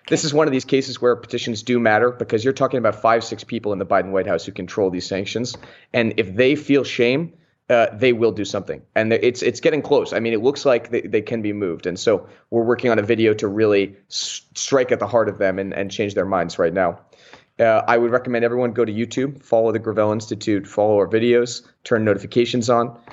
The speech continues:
If you can, you can support us on Patreon for five, ten dollars a month. We're one hundred percent crowdfunded. We've not, never been able to <laughs> raise from large donors. They're not interested. So, uh, so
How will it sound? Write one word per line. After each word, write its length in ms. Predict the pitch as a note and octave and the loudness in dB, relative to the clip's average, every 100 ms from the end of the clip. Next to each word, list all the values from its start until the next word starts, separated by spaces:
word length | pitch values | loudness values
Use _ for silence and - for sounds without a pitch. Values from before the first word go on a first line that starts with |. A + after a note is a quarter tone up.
| - - | -12 -10
If 120 | A2 | -6
you 80 | G#2 | -6
can, 400 | - C3 C#3+ D#3+ | 0 2 0 -4
you 100 | A#2 | -6
can 120 | A2 | -6
support 280 | G#2+ - A#2+ | -8 0 0
us 100 | G#2+ | 0
on 100 | G#2+ | -4
Patreon 720 | F#2 A2+ G#2+ B2+ A#2+ A#2+ C3 - | -2 -2 0 2 2 0 -4 -4
for 180 | A2+ | 0
five, 300 | F#2+ G#2 G#2+ | 0 2 2
ten 180 | G#2 G#2+ | 0 -2
dollars 300 | G2+ G2+ G2 | 2 2 0
a 40 | F2 | -2
month. 280 | G#2 A#2 - _ _ - | -2 -2 -6 _ _ -6
We're 140 | G#2+ | -2
one 160 | G#2+ G2+ | -2 -2
hundred 280 | - C#3 | 0 0
percent 300 | B2+ - B2 | 0 -2 -2
crowdfunded. 600 | A#2 A2+ A2 B2 C3 C#3 - - _ | 2 0 2 0 0 -2 -6 -20 _
We've 160 | G2+ G2+ | -10 -2
not, 260 | A#2 A2+ | 0 2
never 200 | A2+ A2+ | 2 0
been 160 | G#2 A2 | 0 0
able 200 | A2+ A#2 | 2 0
to 320 | A#2 B2 B2 - | 0 0 0 -10
<laughs> 100 | C#3+ | -4
raise 240 | D3+ C#3+ D3 | -2 -2 0
from 180 | C#3 | 0
large 260 | B2 B2+ B2+ | 2 0 2
donors. 280 | B2 C3+ C#3 | 0 0 0
They're 120 | A#2+ | 0
not 200 | A2+ A2+ | 2 0
interested. 480 | B2 B2 - C3 C3+ - - - _ | -2 -4 -4 -4 -4 -20 -20 -20 _
So, 400 | - C#3 B2 C3 | 0 2 4 2
uh, 140 | C3 - - _ _ _ | 0 -2 -18 _ _ _
so 300 | - C3 B2 | 0 2 2